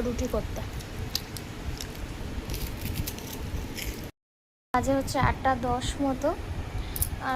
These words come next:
আমার সমস্ত কাজকর্ম কমপ্লিট, বিছানা কমপ্লিট। সাড়ে আটটা বাজলে পর মামামকে খাওয়াবো। এসে একটু কাজ হয়ে গেছে বলে এসে একটু ঠিক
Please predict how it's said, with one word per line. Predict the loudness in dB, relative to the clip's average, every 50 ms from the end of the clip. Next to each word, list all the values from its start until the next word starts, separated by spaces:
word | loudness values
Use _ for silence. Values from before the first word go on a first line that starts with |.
| 4
আমার | 4 4 4 2 2 2
সমস্ত | 0 0 0 -2 -2 -2 -2 0 0 0 2 4
কাজকর্ম | 2 2 2 0 -2 0 0 2 2 2 0 0 0 0
কমপ্লিট, | 0 2 2 0 0 0 0 -2 -2 -2 -2 -2
বিছানা | -2 -2 -2 -2 -2 0 0 0 -2 -2
কমপ্লিট। | 0 0 0 -2 -2 -2 -2 -2 -2 -2 -4 -4 -6 -6 -6 -6 -8 -8 -8 -8 -8 -6 -4 -2 0
সাড়ে | 4 4 6 6 6 4
আটটা | 4 4 4 4 4 6
বাজলে | 4 4 4 4 2 2 4
পর | 4 4 4 6 6 8
মামামকে | 8 8 8 6 4 4 2 0 -2 -2 -2 -2
খাওয়াবো। | 0 2 4 4 4 4 2 0 0 0 0 -2 0 0 -2 -2 -2 -4 -4 -4 -6 -6 -6 -4 -2 0
এসে | 2 2 2 2
একটু | 2 0 0 0 0 2 4 6
কাজ | 6 6 4 2 2
হয়ে | 2 2 2 2
গেছে | 0 0 0 -2 -2
বলে | 0 0 0 0
এসে | 0 0 -2 -2 -2
একটু | -2 -2 0 0 0 0
ঠিক | 0 -2